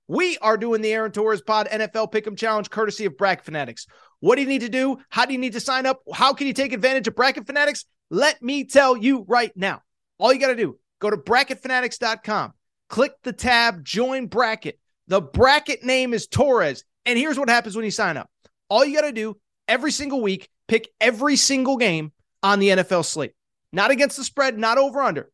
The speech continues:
Just pick every single game, and here's what happens. Winner every single week gets a hundred dollars cash courtesy of Bracket Fanatics. So bracket fanatics dot com, join Bracket, bracket name Torres,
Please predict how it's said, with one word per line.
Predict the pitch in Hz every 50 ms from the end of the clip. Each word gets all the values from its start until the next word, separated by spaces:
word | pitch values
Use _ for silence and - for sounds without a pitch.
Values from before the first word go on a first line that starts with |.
| _
Just | - 196 196 - -
pick | - 226 226 - -
every | 185 202 208 262 269
single | - - 302 302 320 320
game, | 294 269 202 180 170 - _ _ _ _ _ _ -
and | 208 202 190
here's | 190 240 240 202
what | 226 220
happens. | 165 139 113 - _ - - _ _ _ _ _ _ _ _ _ _ _ _ _ -
Winner | 143 175 233 269 294 311 311 277 _ _ _ _ -
every | 208 233 233 294 269
single | - 320 320 320 330
week | 311 294 294 277 - - _ _ _ _ _ -
gets | 214 226 220
a | 220 175
hundred | 139 - - 190 262 285 277 302 320 320 233 220 202
dollars | 269 254 247 262 254 254 240 - - -
cash | - - - - 302 277 277 269 - - - _ _ _ -
courtesy | - 285 311 269 - 285
of | 269
Bracket | 247 240 220 - -
Fanatics. | 185 165 143 135 - -
So | 180
bracket | 147 - 254 262 285 285 240
fanatics | 320 302 285 285 247
dot | - 277 277 -
com, | - 254 240 220 214 - - _ _ _ -
join | - 202 254 277 285 240
Bracket, | 220 240 226 220 220 220 233 220 220 _ _ _ _ _ -
bracket | 196 247 262 254 - 240
name | 220 240 233 214
Torres, | - - - 254 277 277 262 233 208 190 190 170 -